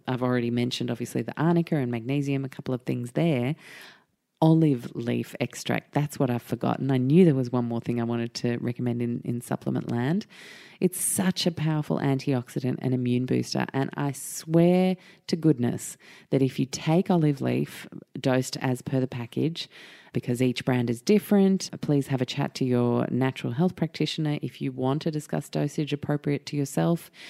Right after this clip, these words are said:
However, I found out about olive leaf through my local health shop, where there's a naturopath who works there who gives advice free over the counter, which is a great way to save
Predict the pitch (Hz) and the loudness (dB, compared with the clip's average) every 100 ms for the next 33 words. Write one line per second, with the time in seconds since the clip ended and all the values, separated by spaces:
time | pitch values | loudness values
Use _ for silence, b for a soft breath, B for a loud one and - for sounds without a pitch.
0 | B B 151 139 139 139 139 - 127 127 | B B 2 4 4 2 0 0 0 2
1 | 131 - - - - 127 123 127 120 123 | 0 -2 -8 -8 -2 0 2 0 0 -2
2 | 123 120 123 120 123 120 - 131 120 120 | -2 0 -2 0 -2 -4 -4 -2 0 0
3 | 123 170 - 131 139 139 - 139 135 135 | 0 0 -2 -2 0 0 0 0 2 2
4 | 123 123 117 120 117 - 120 117 120 131 | 0 0 -2 -6 -6 -8 -8 -6 -4 0
5 | 180 - - 165 151 131 127 123 120 123 | 0 0 0 2 2 0 0 -2 -2 -4
6 | 117 - 120 123 123 B B B 120 120 | -6 -4 -2 -2 -6 B B B -2 -2
7 | - 117 117 104 107 - 123 120 - 117 | -4 -4 -2 -4 -4 -4 -4 -6 -6 -4
8 | 127 120 117 120 120 - 123 120 117 | -4 -4 -4 -4 -4 -4 -2 -2 -4